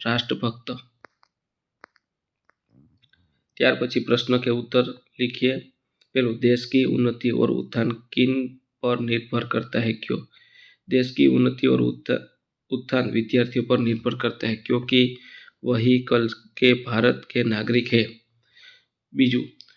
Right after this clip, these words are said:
राष्ट्र को शक्तिशाली बनाने हेतु विद्यार्थी का क्या कर्तव्य है? विद्यार्थी को प्रत्येक क्षण अपने राष्ट्र में अपने समाज, धर्म और संस्कृति को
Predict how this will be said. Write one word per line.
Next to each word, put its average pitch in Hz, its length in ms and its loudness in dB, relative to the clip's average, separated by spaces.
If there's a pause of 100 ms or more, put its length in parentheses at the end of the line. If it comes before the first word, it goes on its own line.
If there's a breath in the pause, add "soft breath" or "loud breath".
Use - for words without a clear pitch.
(200 loud breath)
राष्ट्र 120 400 0
को 135 180 0
शक्तिशाली 127 680 0
बनाने 123 380 2
हेतु 117 340 -2
विद्यार्थी 117 500 -2
का 123 440 -4
क्या 127 140 -2
कर्तव्य 123 500 -2
है? 107 260 -6 (840 soft breath)
विद्यार्थी 131 440 0
को 135 200 0
प्रत्येक 135 460 0
क्षण 123 220 -2
अपने 127 460 0
राष्ट्र 127 400 0
में 123 180 6
अपने 127 320 2
समाज, 120 400 0
धर्म 120 380 0
और 123 580 0 (720 soft breath)
संस्कृति 127 520 0
को 127 460 -2